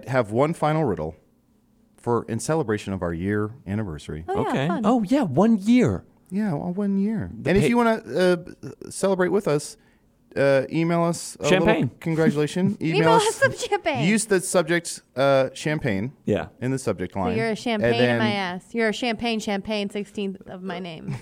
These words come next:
Speaker 1: <laughs> There you go.
Speaker 3: Patreon
Speaker 2: Okay.
Speaker 3: content.
Speaker 1: Uh, here's our final riddle to
Speaker 3: Mm-hmm.
Speaker 1: send us to the plugs. When you do not know what I am, then I am something. But when you do know what I am, then I am nothing. What am I?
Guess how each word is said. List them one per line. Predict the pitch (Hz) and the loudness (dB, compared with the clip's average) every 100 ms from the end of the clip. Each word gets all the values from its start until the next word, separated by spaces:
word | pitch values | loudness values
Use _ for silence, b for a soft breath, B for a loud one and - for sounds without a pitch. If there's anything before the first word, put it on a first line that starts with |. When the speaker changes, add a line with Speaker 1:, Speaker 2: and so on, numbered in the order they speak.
| - | -12
Speaker 1:
<laughs> | - | -4
There | 107 | -2
you | 180 | 0
go. | 85 87 - _ _ _ _ | 0 -4 -10 _ _ _ _
Speaker 3:
Patreon | - 98 101 | -4 -2 0
Speaker 2:
Okay. | - | -2
Speaker 3:
content. | 85 90 - _ | -2 -4 -6 _
Speaker 1:
Uh, | 117 117 | 0 0
here's | 120 175 170 | 2 2 2
our | 143 135 | 2 2
final | - 127 135 | 0 0 2
riddle | 123 80 82 | 0 -2 -2
to | 113 | 2
Speaker 3:
Mm-hmm. | 120 | 2
Speaker 1:
send | 120 | 0
us | 123 | -2
to | - 120 | -4 -4
the | 123 | -4
plugs. | - 76 73 - - b b b b b b b b | -6 -8 -10 -18 -20 b b b b b b b b
When | - 160 175 | -2 0 2
you | 180 | 0
do | 175 | 2
not | 165 214 165 | 2 2 2
know | 160 | 2
what | 170 156 | 4 2
I | 147 | 2
am, | 117 107 90 110 - _ _ _ | 2 0 0 -2 -8 _ _ _
then | 92 107 131 | -4 0 2
I | 127 | 0
am | 107 | -2
something. | 98 120 123 82 80 - _ _ _ _ b b b | -2 -2 -4 -6 -10 -14 _ _ _ _ b b b
But | 127 | 4
when | 139 147 | 6 4
you | 135 | 2
do | 104 - 185 269 | -2 0 2 4
know | 180 | 4
what | 101 95 | 2 0
I | 82 | -2
am, | 85 82 90 135 _ _ _ _ | -4 -4 -6 -10 _ _ _ _
then | 110 | -4
I | 117 147 | -2 -4
am | 92 | -4
nothing. | 101 147 - - _ _ _ _ _ - | -6 -8 -14 -18 _ _ _ _ _ -8
What | 254 | -2
am | 190 175 | 0 0
I? | 120 | -4